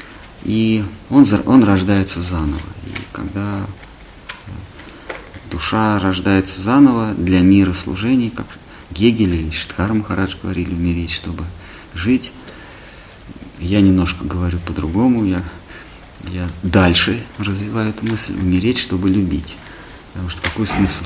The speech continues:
жить, а, а, когда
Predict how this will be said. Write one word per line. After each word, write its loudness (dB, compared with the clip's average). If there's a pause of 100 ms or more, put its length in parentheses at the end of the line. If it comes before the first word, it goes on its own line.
(100)
жить, 0 (3250)
а, 0 (1160)
а, -6 (180)
когда 0